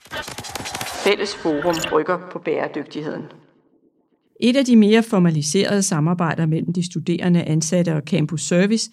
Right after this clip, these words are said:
foregår i Sustainable Campus Forum, som Lille faciliterer. Her skal man i fællesskab inspirere til udviklingen af campus i en mere bæredygtig retning.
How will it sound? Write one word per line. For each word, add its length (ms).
foregår 420
i 100
Sustainable 720
Campus 460
Forum, 440
som 200
Lille 260
faciliterer. 680
Her 120
skal 200
man 120
i 60
fællesskab 540
inspirere 540
til 160
udviklingen 640
af 100
campus 460
i 80
en 140
mere 200
bæredygtig 640
retning. 360